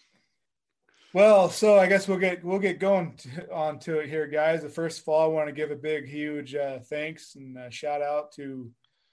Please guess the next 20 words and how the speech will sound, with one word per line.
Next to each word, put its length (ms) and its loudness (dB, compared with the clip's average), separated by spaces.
I 100 -4
don't 180 -4
know 180 -2
ya, 240 2
but 340 -8
thank 240 -8
you 160 -2
all 120 4
for 200 -8
watching. 600 -2
Um, 460 -14
uh, 180 -18
Becca's 420 -4
been 320 -10
posted 400 -8
a 40 -12
couple 280 -10
times 400 -10
on 180 -8
our, 360 -8